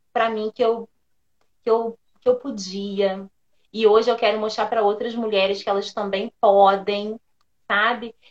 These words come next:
É... a gente vive num país que, assim, é, é como se tivesse um padrão pra todas as coisas. E o meu desejo também é, é quebrar esse padrão.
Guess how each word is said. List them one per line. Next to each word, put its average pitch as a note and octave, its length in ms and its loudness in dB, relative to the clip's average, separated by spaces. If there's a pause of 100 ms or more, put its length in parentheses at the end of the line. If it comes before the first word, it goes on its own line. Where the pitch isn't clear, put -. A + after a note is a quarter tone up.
(320)
É... F3+ 800 -4 (600)
a G3+ 140 0
gente A3+ 300 -6
vive A3 260 -6
num A#3 180 -4
país G3+ 800 -4 (1040)
que, A3+ 240 -2
assim, A3+ 380 -2
é, G#3 320 -2
é F3+ 40 0
como A#3+ 240 -4
se - 140 -18
tivesse A#3 340 -4
um C4 100 -6
padrão A#3+ 500 2
pra A#3+ 160 0
todas B3 420 2
as C4 220 -2
coisas. G#3+ 720 -2 (260)
E G#3 80 -2
o A3 60 2
meu A3 240 0
desejo A#3 640 2
também G#3 480 -4
é, G3 300 0
é G3 80 -8
quebrar A#3+ 640 4
esse A#3+ 220 -4
padrão. G3 720 -2